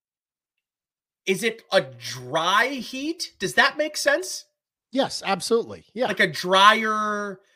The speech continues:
Speaker 1: I, I, I don't know that that makes sense, but that's the only way. Like, it doesn't really, I don't know. There's something about cayenne that doesn't really do it for me. That's why I go the sm-, the smoked paprika route. It's not heat level, but it's, for whatever reason, it's,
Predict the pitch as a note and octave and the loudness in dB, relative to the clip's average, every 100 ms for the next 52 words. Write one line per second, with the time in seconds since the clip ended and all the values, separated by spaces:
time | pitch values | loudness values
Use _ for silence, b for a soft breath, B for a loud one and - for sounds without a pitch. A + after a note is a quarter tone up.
0 | b _ A3+ - A3+ A3+ C4 D4 C#4 B3+ | b _ 0 2 0 2 0 4 4 4
1 | B3+ A3+ A3 G#3 C#4 C4 - G3 F#3+ G#3+ | 2 0 0 -4 -4 -4 0 -2 -2 -6
2 | G#3+ G#3 G3+ F#3+ E3+ b b b b _ | -6 -6 2 2 2 b b b b _
3 | - F#3+ C4+ C4+ A#3+ G3+ G#3 A#3 A3+ G#3+ | -6 0 2 2 2 -6 -6 -4 -4 -4
4 | G3+ F3+ - _ _ _ _ _ - C#4 | -4 -6 -10 _ _ _ _ _ -2 0
5 | C4+ B3 F#3+ - C#4+ C#4+ A#3+ A#3 A3 G#3+ | 2 2 0 0 -2 -2 0 -2 2 2
6 | G#3+ G#3+ G3 F#3+ F#3 G3+ F#3+ D#3+ F#3+ G3 | 2 0 -2 -4 -8 -4 -4 -2 -2 -2
7 | A#3 A#3 F#3+ F#3+ G#3+ F#3+ D#3 F3 F3+ - | -6 -2 0 0 0 0 2 0 0 -4
8 | F3+ - B2+ D#3+ - E3+ - - - C#3+ | -6 -6 -14 -12 -8 -10 -8 -12 -8 -8
9 | E3 F#3+ G3+ A3 - B B D3+ F3 F3 | -8 -6 -4 -4 -6 B B -10 2 6
10 | A3 - - G3+ B3 G#3 A#3+ C4+ C#4 C#4+ | 6 4 -12 -10 -8 -2 -2 -2 -4 -6
11 | b b - G#3 - G#3 G3 A#3 G#3 A3 | b b 2 2 4 -2 -2 -4 -2 4
12 | C4+ B3 A3 A3+ G3 F#3+ F#3+ F#3 - | 2 2 -2 -2 -2 -2 -4 -4 -12